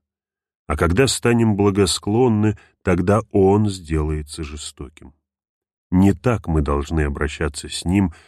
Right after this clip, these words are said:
как с нашими братьями. Он враг и гонитель жизни и спасения нашего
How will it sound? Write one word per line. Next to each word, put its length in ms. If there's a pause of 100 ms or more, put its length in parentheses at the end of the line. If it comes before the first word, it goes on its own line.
(160)
как 180
с 120
нашими 440
братьями. 680 (540)
Он 280
враг 540
и 120
гонитель 560
жизни 640
и 100
спасения 760
нашего 540